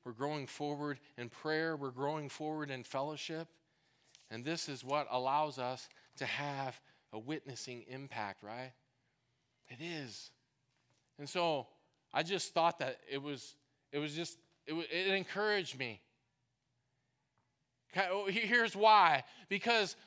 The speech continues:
there's a man who, uh, who lived a hundred years ago by the name of Dawson Trotman, who was seeking the Lord, and he was asking, "What are the essential elements of discipleship?"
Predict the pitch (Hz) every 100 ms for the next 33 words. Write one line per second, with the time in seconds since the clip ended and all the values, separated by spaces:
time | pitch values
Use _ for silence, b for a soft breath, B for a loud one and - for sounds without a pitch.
0 | b 202 233 220 226 226 240 247 233 220
1 | 202 B - 254 208 214 240 233 247 254
2 | 226 202 262 285 277 269 254 294 277 196
3 | 214 196 135 107 - _ _ _ _ _
4 | _ _ _ _ _ _ _ _ 226 233
5 | 269 269 214 254 262 - 247 - 262 247
6 | 196 170 120 - _ _ _ _ _ _
7 | _ - 262 247 - - 285 302 294 269
8 | 226 214 240 262 226 202 208 214 208 -
9 | - 240 262 - 220 196 170 B B B
10 | _ 175 156 254 277 240 226 240 208 254
11 | 254 - 226 - 240 233 202 180 - 214
12 | 180 208 214 226 220 190 - 143